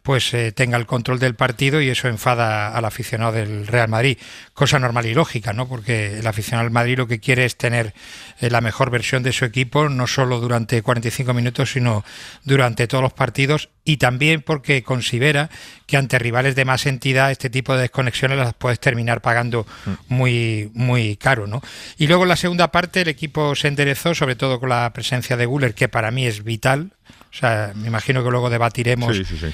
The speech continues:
Speaker 1: el asunto Güler, Diomandé, pero para mí no tiene más de cinco minutos de, de debate. El equipo espabiló y en el tramo final de la segunda parte sentenció el, el partido, ¿no? Pero bueno, creo que, eh, se le ha puesto muy de cara con,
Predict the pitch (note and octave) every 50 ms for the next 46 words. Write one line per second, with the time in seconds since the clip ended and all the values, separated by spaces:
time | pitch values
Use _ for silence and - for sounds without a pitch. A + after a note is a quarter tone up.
0 | - - - B2+ B2 A#2 - - C#3 C#3 A#2+ - B2 A#2 B2+ C#3 C3+ C3 B2 B2
1 | A#2+ A2+ A2+ B2+ C3 A#2+ B2 A#2+ A2+ G#2+ C3 C#3 C#3+ - C3+ A#2+ A2+ G#2 - A#2
2 | A2 A2 B2 B2+ B2 A#2 - B2 A#2+ A#2+ A#2 A#2+ A#2 A2+ A#2 A2 - - B2 A2+
3 | B2 A#2 A#2+ A#2+ B2 A#2 - B2 A#2 A2 B2 A#2+ A#2 A#2 A2 A2+ A2+ - - A#2+
4 | B2 A#2+ A#2+ B2 B2+ B2+ B2 - D3+ D#3 - - - - - - - - C3 B2
5 | A#2 - C#3+ B2 - C3+ - - - C3+ C3 C#3 C#3 C#3+ C#3+ D3+ E3+ - - -
6 | - - - - - - C3+ C3+ C3 C3 B2 A2+ - C3 C3 C#3 B2+ - - C3
7 | C3 B2+ B2+ C3 B2+ B2+ B2 B2 A#2+ A#2+ A#2 A#2 A#2 A2 - - B2+ A#2+ A#2+ A#2+
8 | A2 - C3 A#2 A2 C3+ B2 - C3 A#2 A2 A#2+ G#2 - - B2 A#2 A2+ G#2 G#2+
9 | G#2 G#2 G2+ G2 G2 - - B2+ B2 G#2+ G#2+ G2+ - - - G2+ F#2+ - C3+ B2+
10 | A2+ G#2+ G#2+ A#2+ - - - - - - - C#3 C3 C#3+ D3 C3+ A2 G2 - C#3+
11 | C#3+ C#3+ B2+ - D3+ C#3+ C#3 C3+ B2+ B2 A#2 A#2+ A#2 A#2 A2+ B2+ A#2 G#2+ - -
12 | B2+ B2 A#2 C#3 C3 - - C#3 C3+ C#3+ C3+ C3+ B2 - - C#3 C3+ C3 B2 A2+
13 | - - A#2+ A2+ A2+ A2+ A2 A2 A2 A2 A2